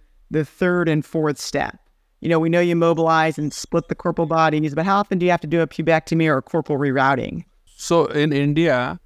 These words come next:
Speaker 2: my pubectomy rate is around fifty percent. And then supracrural rerouting, there are specific indications. I may be doing it about three percent of my patients. I will give an example. There is an adolescent boy, age twelve or thirteen,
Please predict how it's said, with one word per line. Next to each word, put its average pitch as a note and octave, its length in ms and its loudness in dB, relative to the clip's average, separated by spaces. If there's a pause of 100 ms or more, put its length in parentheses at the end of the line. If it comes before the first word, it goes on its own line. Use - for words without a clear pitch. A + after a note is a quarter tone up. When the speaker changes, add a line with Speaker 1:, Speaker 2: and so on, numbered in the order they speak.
(140)
Speaker 2:
my C3 320 -2
pubectomy C#3+ 640 0
rate C#3 200 0
is C3+ 140 0 (120)
around B2 280 0
fifty C#3 300 -2
percent. A2+ 680 -6 (420)
And A2+ 260 -2
then E3 260 6
supracrural E3+ 800 0
rerouting, E3 540 0
there D#3 120 0
are E3+ 80 2
specific F3 480 -2
indications. C3+ 680 -2
I C3 140 -2
may D3+ 180 0
be D3 180 0
doing D3 260 0
it C#3+ 140 0
about C#3 320 -2 (340)
three E3+ 160 2
percent C#3+ 420 0
of B2+ 100 0
my C3 140 0
patients. C3 500 -2 (360)
I D3+ 140 0
will G#3 200 2
give F3 240 0
an F3 100 2
example. A#2+ 580 -2
There C#3 160 0
is D#3 120 0
an E3 180 0
adolescent D3 640 0
boy, G#2+ 400 -2 (220)
age B2+ 200 0
twelve C3 220 2
or C3 80 4
thirteen, B2+ 640 0